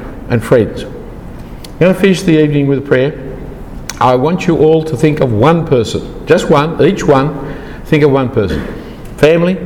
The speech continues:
friend, cousin. Cousins are great to evangelise, 'cause, you know, yeah, they know you and they don't know you, and you can pick up cousins, friends, next door neighbour, one person in your class, at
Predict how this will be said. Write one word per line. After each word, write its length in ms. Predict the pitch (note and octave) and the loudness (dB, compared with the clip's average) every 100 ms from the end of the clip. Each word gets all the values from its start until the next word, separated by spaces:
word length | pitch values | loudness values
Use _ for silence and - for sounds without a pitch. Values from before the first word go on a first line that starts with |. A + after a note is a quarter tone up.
| - | -6
friend, 800 | - D3+ D#3+ E3+ - - - - | 2 4 4 0 -6 -10 -10 0
cousin. 680 | F3+ E3+ G3 G3 E3 - G3 | 2 4 2 0 -4 -8 -6
Cousins 440 | - F3 F3 B2+ | -4 0 0 0
are 60 | G#2+ | -2
great 360 | - D3+ D#3 | 0 0 0
to 160 | - A#2+ | 2 4
evangelise, 760 | G#2+ G#2+ G2 F2+ F#2 F2 F2+ | 4 2 2 -2 -2 -2 -6
'cause, 220 | - C3 F3+ | -4 -2 0
you 80 | |
know, 160 | E3+ - - - - - - - - - - | -2 -2 -6 -10 -10 -12 -12 -6 -6 -6 0
yeah, 240 | F#3 D3+ | 0 2
they 180 | D3+ D3 | 2 2
know 160 | D#3+ F3 | 2 0
you 200 | E3 C#3 | 0 0
and 100 | B2+ | 0
they 100 | B2+ | 0
don't 220 | E3 B2 | 0 0
know 140 | B2 | 0
you, 240 | A2 G2+ G2+ | 2 0 0
and 120 | G2+ | 0
you 60 | |
can 200 | A2 A2 | 2 2
pick 140 | A2 D3 | 2 2
up 120 | C#3+ - - - | 2 -2 -12 -8
cousins, 520 | - F3 F3 F#3+ F#3+ - | 2 2 4 2 0 -4
friends, 760 | - D#3+ F3 F#3 F#3+ - - - - - - - - - | 0 2 4 2 0 -2 -6 -10 -12 -12 -12 -14 -4 2
next 240 | E3+ - | 2 4
door 180 | F3+ E3+ | 4 4
neighbour, 380 | E3 E3+ E3 D3+ | 2 0 0 2
one 300 | G#3 A#3 A3+ | 4 4 0
person 440 | G3+ E3+ C3 B2+ | 0 0 0 0
in 100 | E3 | 2
your 120 | E3+ | 0
class, 800 | - F#3 F#3 G3 F#3 - - - - | 0 0 2 0 -4 -10 -10 -12 -6
at 80 | - | -6